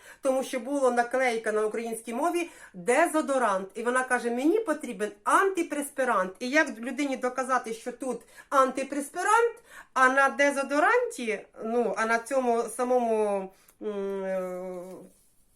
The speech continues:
от, шариковий дезодорант. Все. Тобто, може, побачите, не побачите. Не побачите, бо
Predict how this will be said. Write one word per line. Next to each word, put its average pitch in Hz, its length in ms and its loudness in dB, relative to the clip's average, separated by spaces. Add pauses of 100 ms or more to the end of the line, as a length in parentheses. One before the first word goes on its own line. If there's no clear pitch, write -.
(2250)
от, 214 220 -8 (640)
шариковий 359 560 -2
дезодорант. 202 600 -6 (480)
Все. - 360 -12 (1120)
Тобто, 196 460 -12 (500)
може, 208 220 -10
побачите, 214 440 -8
не 196 80 -8
побачите. 202 680 -12 (2500)
Не 208 340 -14
побачите, 180 500 -12
бо 180 400 -10